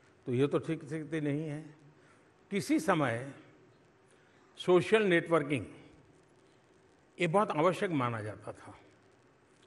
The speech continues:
रोज लोग एक घंटा, दो घंटा शाम को निकलते थे, किसी फंक्शन में जाएंगे, दोस्तों के यहाँ जाएंगे, ब-, मिलते रहते थे। क्यों?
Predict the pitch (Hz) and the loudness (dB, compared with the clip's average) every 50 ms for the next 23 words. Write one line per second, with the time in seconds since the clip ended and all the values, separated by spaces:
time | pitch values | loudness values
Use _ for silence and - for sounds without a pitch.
0 | _ _ - 120 120 143 165 175 180 165 135 135 147 151 151 156 151 151 - - | _ _ -6 -2 2 4 6 6 6 4 4 4 4 4 4 4 2 -2 -6 -16
1 | - - - - - - - - _ _ _ _ _ - - 160 160 143 131 139 | -20 -20 -20 -20 -20 -20 -20 -20 _ _ _ _ _ -2 0 0 2 2 2 0
2 | 147 151 143 147 139 127 127 135 135 123 131 139 131 123 143 139 135 131 123 - | 0 0 0 0 0 2 2 2 2 2 2 0 -2 -2 -4 -4 -4 -6 -10 -14
3 | - - - 123 127 131 135 127 - 139 131 127 123 113 127 123 120 123 135 135 | -14 -8 -6 -4 -2 -2 -4 -4 -4 -4 -2 -2 -2 -4 -4 -6 -6 -6 -8 -6
4 | 110 139 135 123 127 127 - - - - - _ - _ _ _ _ _ _ _ | -4 -4 -4 -4 -4 -8 -10 -16 -20 -20 -20 _ -20 _ _ _ _ _ _ _
5 | - 139 123 139 120 104 135 135 120 131 147 139 139 135 131 131 131 131 131 131 | -8 -6 -4 -4 -4 -4 -4 -4 -4 -2 -2 0 0 0 0 0 -2 -2 -2 -2
6 | 127 135 131 120 131 127 - - - 139 127 127 135 143 165 180 190 220 233 220 | -2 -2 -2 -2 -2 -4 -4 -4 -6 -6 -4 -4 -6 -4 -4 -6 -6 -6 -6 -8
7 | 190 147 139 151 165 165 175 190 226 262 240 - 233 196 190 180 - - 165 143 | -8 -8 -6 -4 -4 -2 2 4 4 4 4 2 0 2 2 0 0 -2 -6 -6
8 | - 135 110 - 185 208 254 | -6 -8 -6 -2 -2 0 0